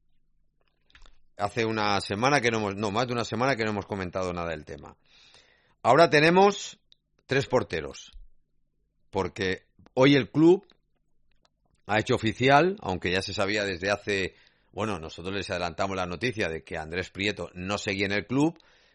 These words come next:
después de acabar el partido con el Granada, que además hablamos con él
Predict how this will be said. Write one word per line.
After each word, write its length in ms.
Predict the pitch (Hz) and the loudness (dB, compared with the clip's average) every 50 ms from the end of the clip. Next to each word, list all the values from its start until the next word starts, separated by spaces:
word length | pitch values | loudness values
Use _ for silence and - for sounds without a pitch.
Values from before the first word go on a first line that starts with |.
| _ _ _ _ _ _ _ _ _ _ _ | _ _ _ _ _ _ _ _ _ _ _
después 400 | - 90 92 92 - - 98 98 | -10 -6 -6 -6 -4 -4 -2 0
de 60 | 101 110 | 0 0
acabar 260 | 98 101 98 98 98 | 2 4 4 4 2
el 120 | 98 87 | 2 0
partido 360 | - 90 85 - - 95 92 | -2 -2 -4 -2 -4 -4 -4
con 140 | 80 85 85 | -4 -4 -4
el 80 | 85 82 | -4 -4
Granada, 480 | 82 85 87 107 143 147 123 98 80 | -4 -4 -2 -2 -2 0 0 -2 -2
que 80 | - 98 | -4 -4
además 340 | 85 85 85 101 110 - - | -4 -2 -2 -4 -2 -2 0
hablamos 320 | 95 90 87 87 90 - | 0 0 0 -2 -4 -6
con 160 | - 90 98 | -4 -2 0
él 300 | 127 143 127 95 80 - | 0 0 0 -2 -4 -8